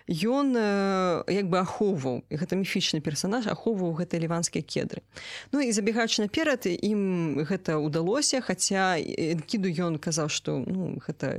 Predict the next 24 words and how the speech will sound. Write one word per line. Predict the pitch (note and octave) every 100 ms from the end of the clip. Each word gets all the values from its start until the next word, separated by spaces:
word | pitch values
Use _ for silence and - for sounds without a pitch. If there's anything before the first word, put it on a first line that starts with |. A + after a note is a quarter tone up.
| -
дрэнная | E3+ F#3 E3 D3
ідэя, | C#3+ A#3 C4 F3
гэта | E3+ D#3+
вельмі | F3 E3 D#3+
магутны | E3+ F#3 - E3 D3 C#3+ - - -
персанаж, | E3+ F3+ G#3 B3+ -
але | F3+ E3+ D#3 - -
Гільгамеш | F3 F3+ E3+ -
такі: | D#3 E3+ - _ G3
«Нармальна, | G3+ C4 G3 D3
ўсё | - F#4+
будзе | F4 A#3+
добра». | F#3 F#3 D#3+ C3 B2+ - - - - - G4+
Ну, | G4+
яны | B3+
перамаглі | C4+ B3+ B3 F#3+ F3
па | D#3+ C#3
выніку. | B2 B2+ D#3 D#3 _ _ _ _ _ _ - - - - - -
А, | G#3 G#3 -
але, | F#3 G3 G#3 B3 D#4+ E4+ -
э, | G3 G3 F#3+ F#3 F#3 F3+ E3+ -
гэта | C4+ C4+ G#3+
не | G3 G3+ C4
спадабалася, | - A3 F#3 F#3 F3+ G#3+ G#3 F3+ - - F3 E3 D#3 D3+